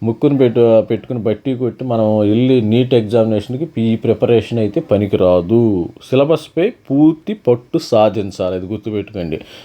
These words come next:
నంబర్ వన్, నంబర్ వన్ ఇష్యూ ఏంటంటే సిలబస్పై పూర్తి, ఇంటర్మీడియట్ సిలబస్పై పూర్తి పట్టు సాధించాలి.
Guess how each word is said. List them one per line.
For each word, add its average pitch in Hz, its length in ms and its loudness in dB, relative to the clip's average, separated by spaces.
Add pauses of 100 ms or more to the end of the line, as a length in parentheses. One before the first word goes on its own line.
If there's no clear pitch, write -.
(160)
నంబర్ 110 300 4
వన్, 151 280 0 (460)
నంబర్ 123 260 0
వన్ 160 240 0
ఇష్యూ 147 280 -4
ఏంటంటే 131 320 -4
సిలబస్పై 147 720 -2
పూర్తి, 139 480 -2
ఇంటర్మీడియట్ 127 600 0
సిలబస్పై 120 560 0
పూర్తి 123 480 0
పట్టు - 400 -2
సాధించాలి. 95 1080 -2